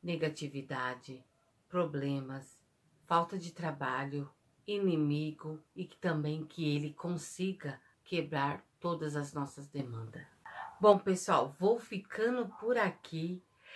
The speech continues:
e logo, logo vou estar trazendo mais três orixás. O que pedir para esses orixás?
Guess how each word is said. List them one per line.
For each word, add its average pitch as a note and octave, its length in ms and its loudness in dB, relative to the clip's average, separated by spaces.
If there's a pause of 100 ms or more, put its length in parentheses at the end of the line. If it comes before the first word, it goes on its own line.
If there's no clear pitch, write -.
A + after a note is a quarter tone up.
(220)
e A3 140 0
logo, G#3+ 440 6
logo F3+ 420 4
vou F#3 220 0
estar G3 360 -2
trazendo E3+ 760 -2 (260)
mais D#3 460 -2 (100)
três E3+ 640 0
orixás. C3+ 800 -8 (140)
O E3 80 -12 (240)
que A#3+ 220 -2
pedir E3+ 680 -6
para E3 200 -2
esses D3 400 -4
orixás? D3 680 -8